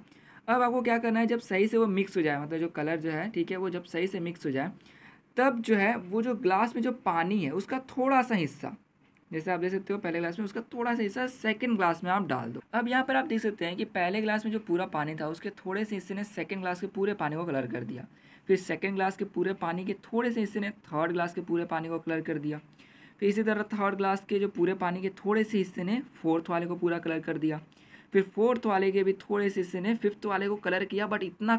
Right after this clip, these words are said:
कम कि लगभग वो, मतलब, समझ में भी नहीं आ रहा है कि वो कलर्ड है। तो इससे हमें यहाँ पे दो चीज़ पता चलता है। पहला ये कि जो मैंने कलर इस्तेमाल किया था, जो कि पहले पाउडर के फॉर्म में था, ठीक है,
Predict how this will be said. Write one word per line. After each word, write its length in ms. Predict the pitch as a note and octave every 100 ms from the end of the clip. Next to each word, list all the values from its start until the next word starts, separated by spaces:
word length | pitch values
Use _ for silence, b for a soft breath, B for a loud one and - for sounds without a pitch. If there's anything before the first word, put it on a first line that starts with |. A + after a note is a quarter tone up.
| A3+
कम 180 | F#3 G3+
कि 160 | A3
लगभग 280 | F#3 F3+ F#3+
वो, 200 | G#3+ - G3
मतलब, 240 | E3+ G#3+
समझ 260 | - D#3+ D3
में 100 | D3
भी 60 |
नहीं 200 | C#3 B2+
आ 60 | B2
रहा 80 | B2+
है 60 |
कि 100 | C3
वो 80 | D#3
कलर्ड 340 | D#3 A#2 A#2 D#3
है। 100 | - _ _ B B B B -
तो 60 |
इससे 220 | A3+ A#3 C#4
हमें 240 | C4 C4
यहाँ 160 | B3+ A#3
पे 120 | B3
दो 200 | E3 F#3
चीज़ 160 | F#3 F3
पता 140 | C#3+
चलता 260 | C3 A#2+ C3+
है। 60 |
पहला 260 | - F#3+ A#3
ये 280 | B3 F3+ G3+ - B B B B
कि 100 | A3+
जो 160 | A3 C4
मैंने 220 | C4 C4
कलर 240 | C4+ G#3+ A3+
इस्तेमाल 440 | A3+ A3 F3 E3+
किया 180 | E3 D#3+
था, 160 | D3+ A3 -
जो 100 | D3+
कि 100 | D#3+
पहले 180 | D#3 D#3
पाउडर 340 | C#3+ C#3 D3+
के 80 | D#3+
फॉर्म 220 | D#3 D3+ C#3+
में 100 | C#3
था, 100 | D#3
ठीक 200 | D#3+
है, 80 | D#3